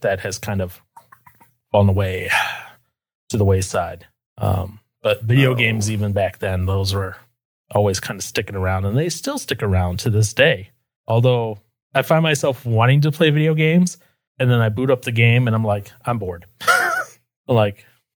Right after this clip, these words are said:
Speaker 2: They just don't make games like they used to.
Speaker 1: Yeah, well, my style of games is very unique that I like. So I like turn-based R P Gs, which they definitely don't make those anymore.
Speaker 2: To what? Be-,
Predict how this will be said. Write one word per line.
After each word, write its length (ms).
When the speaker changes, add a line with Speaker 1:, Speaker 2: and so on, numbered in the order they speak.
Speaker 2:
They 140
just 240
don't 260
make 260
games 440
like 320
they 180
used 500
to. 360
Speaker 1:
Yeah, 880
well, 400
my 160
style 320
of 80
games 260
is 140
very 540
unique 460
that 120
I 100
like. 420
So 200
I 80
like 280
turn-based 560
R 140
P 180
Gs, 420
which 320
they 120
definitely 400
don't 160
make 180
those 280
anymore. 400
Speaker 2:
To 180
what? 520
Be-, 100